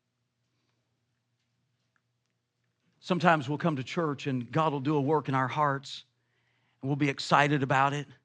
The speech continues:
And at the end of the service, we'll respond at the invitation, and we might even come to the altar and kneel and pray and thank God for the victories, and we might thank God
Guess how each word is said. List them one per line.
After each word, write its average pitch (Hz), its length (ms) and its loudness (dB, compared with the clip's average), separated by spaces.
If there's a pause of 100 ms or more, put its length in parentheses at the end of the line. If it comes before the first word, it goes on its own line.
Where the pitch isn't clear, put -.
(1300)
And 113 100 -10
at 135 100 -4
the 127 280 -2
end 165 300 2
of 131 100 -4
the 139 80 -4
service, 156 540 0
we'll 165 160 2
respond 156 520 4
at 135 120 -6
the 143 100 -2
invitation, 151 800 0
and 120 120 -6 (580)
we 165 80 4
might 165 200 8
even 147 160 2
come 170 280 4
to 151 120 -2
the 151 80 4
altar 156 400 2
and 131 140 -2 (360)
kneel 165 300 4
and 143 100 0
pray 151 460 4
and 120 200 -6 (960)
thank 190 280 6
God 147 260 2
for - 80 -4
the 143 80 -2
victories, 135 640 -2
and 131 100 -6
we 151 60 -2
might 160 240 0 (480)
thank - 340 2
God 127 380 0